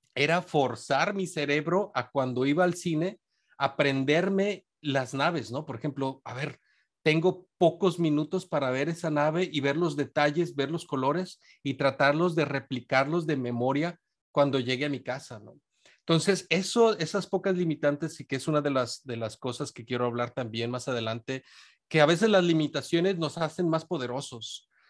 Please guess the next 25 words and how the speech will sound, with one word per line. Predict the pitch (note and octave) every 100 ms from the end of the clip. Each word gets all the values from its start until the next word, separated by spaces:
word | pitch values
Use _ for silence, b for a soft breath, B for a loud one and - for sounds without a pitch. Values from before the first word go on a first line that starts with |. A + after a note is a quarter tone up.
| b -
¿no? | B2 D#3 D#3+
Y, | C3+ C3 C3+
y | C#3 D3
eso | E3 G3
me | F#3+
pasó | D3 C3+ D#3
a |
mí | D3+ D#3 F3
cuando | F#3 D3 B2+
brinqué | B2+ B2 A2+ C3+ C3 C#3+
a | D3
las | C3 A#2+
grandes | B2 C3 C3+
ligas | B2+ B2+ C3+
de | A#2+
Estados | - B2+ C3 -
Unidos | B2+ B2 C#3 B2
viniendo | A2+ A#2 B2+
de | A#2+ A2+
México. | A#2 - - G#2+ -
Tenía | A2 B2 D3+ B B B
tantas | D#3 E3+ G3+ E3+
limitantes | E3+ D3 C#3+ D3 D3+ F3 D#3+
en | C#3
México | C#3 D#3+ D#3 F#3